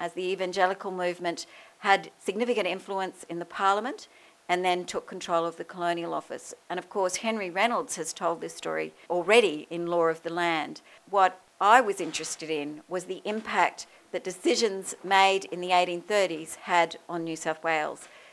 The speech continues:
because as a result of that evangelical control of the Colonial Office,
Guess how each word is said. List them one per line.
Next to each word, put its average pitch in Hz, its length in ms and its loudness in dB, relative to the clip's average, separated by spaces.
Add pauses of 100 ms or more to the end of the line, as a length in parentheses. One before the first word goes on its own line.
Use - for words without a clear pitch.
(160)
because 185 280 -4
as 185 180 6
a 190 40 -2
result 208 560 8 (100)
of 180 200 -2
that 170 420 2
evangelical 175 640 0
control 170 480 -2
of 165 140 -12
the 143 80 -14
Colonial 185 400 -2
Office, - 360 -12